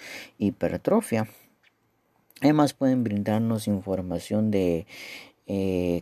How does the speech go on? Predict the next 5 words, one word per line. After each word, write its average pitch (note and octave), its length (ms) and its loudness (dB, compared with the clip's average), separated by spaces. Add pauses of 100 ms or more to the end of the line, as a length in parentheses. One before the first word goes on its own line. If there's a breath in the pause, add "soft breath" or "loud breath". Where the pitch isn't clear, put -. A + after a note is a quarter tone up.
casos G2+ 440 0
de F2 300 4
pericarditis, F#2+ 840 0
tromboembolismo F2+ 720 0
pulmonar, F#2+ 720 0